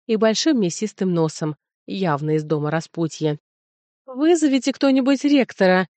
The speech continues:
пусть очистит общежитие от беглой сущности», брезгливо сморщив точёный носик, распорядилась платиновая блондинка и оглядела собравшихся надменным взглядом, будто все они её прислуга.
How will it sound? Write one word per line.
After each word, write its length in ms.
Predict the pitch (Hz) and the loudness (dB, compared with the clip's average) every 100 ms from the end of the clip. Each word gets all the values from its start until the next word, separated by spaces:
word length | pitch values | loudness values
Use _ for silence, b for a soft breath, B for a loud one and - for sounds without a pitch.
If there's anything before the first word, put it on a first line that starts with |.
| _ _ _ | _ _ _
пусть 320 | 262 339 - | 2 2 2
очистит 460 | 240 - 240 220 | 0 0 -2 0
общежитие 640 | 233 - 240 208 320 - 220 | -2 0 -2 2 2 4 2
от 80 | 214 | 2
беглой 400 | 220 254 294 302 | 0 2 2 0
сущности», 840 | - 233 - 214 208 - 214 196 - _ _ _ _ | 2 0 0 2 0 0 0 0 -2 _ _ _ _
брезгливо 580 | - 180 185 170 185 175 | -8 -2 -2 -2 0 0
сморщив 500 | 175 - 175 165 170 | -2 -2 -4 -2 -4
точёный 460 | - 175 180 170 170 | -2 -2 -2 0 0
носик, 440 | 196 226 180 - _ _ | 0 -2 -4 -8 _ _
распорядилась 760 | - 220 - 262 247 254 302 269 | -2 -2 0 0 0 2 0 0
платиновая 580 | - 269 254 254 254 269 | -2 -2 0 -2 0 0
блондинка 680 | 247 269 196 175 151 151 143 _ _ - | 0 0 0 0 0 -2 -4 _ _ -4
и 60 | 175 | -2
оглядела 480 | 160 175 160 165 | 0 -2 0 0
собравшихся 760 | 160 180 160 190 202 170 - 160 | 0 -2 -2 -2 -2 -6 -6 -4
надменным 560 | 170 160 170 175 180 | -2 0 0 0 0
взглядом, 580 | 180 170 170 151 139 147 - _ - | -2 -2 0 0 0 -2 -4 _ -6
будто 300 | 165 - 160 | -4 -4 -6
все 240 | - 196 | -4 -2
они 260 | 175 160 156 | 0 2 2
её 200 | 156 156 | 0 -2
прислуга. 680 | - 180 - 165 143 147 | -4 -6 -2 -2 0 -2